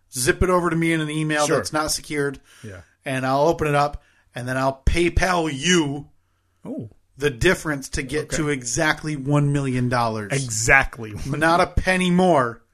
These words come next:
Speaker 1: So if you go out and buy a latte,
Speaker 2: <laughs> I'm not a millionaire anymore.
Speaker 1: you need to wait for the next paycheck to come through so you can spend that money to still stay above a million. But that makes me wonder, if I top you off, if I make you a millionaire,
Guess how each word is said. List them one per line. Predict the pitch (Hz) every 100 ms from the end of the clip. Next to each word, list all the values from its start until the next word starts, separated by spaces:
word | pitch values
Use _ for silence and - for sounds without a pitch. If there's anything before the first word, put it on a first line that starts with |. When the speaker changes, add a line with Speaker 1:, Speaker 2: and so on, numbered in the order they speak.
| _ _ _ _
Speaker 1:
So | - 156
if | 131
you | 170
go | 160
out | 175
and | 160
buy | 160
a | 151
latte, | 139 151 165 - 151 120 117 - - 160 - 185
Speaker 2:
<laughs> | - - 220 - - -
I'm | 190
not | 165 147
a |
millionaire | 139 143 147 147 135
anymore. | 202 196 139
Speaker 1:
you | 180
need | 190 190
to | 170
wait | 190 208
for | 180
the | 160
next | 165 185 -
paycheck | - 190 185 170 -
to | 147
come | - 156 143
through | 170 170 139 120 - - - _ _ _ _ _ _
so | -
you | 165 165
can | 160
spend | - - 165 151
that | 143 196 208
money | 156 147
to | 139 185
still | - 202 180
stay | - 175 170
above | 147 160 -
a | 147
million. | 143 139 147 117 120 - - - - - _ - _ - - _ - _ _ - - - - - - - - - -
But | 190
that | 285
makes | 269 262
me | 220
wonder, | 208 208
if | 151
I | 214 294
top | - 285 277
you | 220
off, | 202 120
if |
I | 180
make | 214 202 233 214
you | 214
a |
millionaire, | 165 156 170 135 95 -